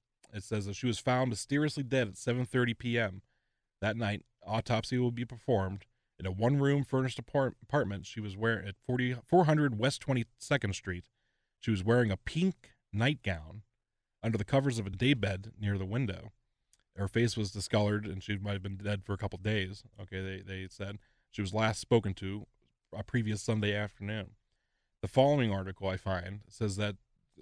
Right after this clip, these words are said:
also confirms that she was, uh, pro-, perhaps dead for several days. Also in-, noted her endurance record of two hundred thirty-seven <laughs> hours up in the air, uh, which is crazy. But the same day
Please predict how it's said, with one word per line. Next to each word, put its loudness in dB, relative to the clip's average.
also -2
confirms -2
that -8
she -6
was, -4
uh, -2
pro-, -2
perhaps -2
dead -2
for -12
several -2
days. -4
Also 2
in-, 0
noted 4
her 2
endurance 0
record 0
of -6
two 4
hundred 4
thirty-seven 8
<laughs> 2
hours 8
up 4
in 2
the -2
air, -2
uh, -2
which -6
is -16
crazy. -2
But 4
the -6
same 8
day 4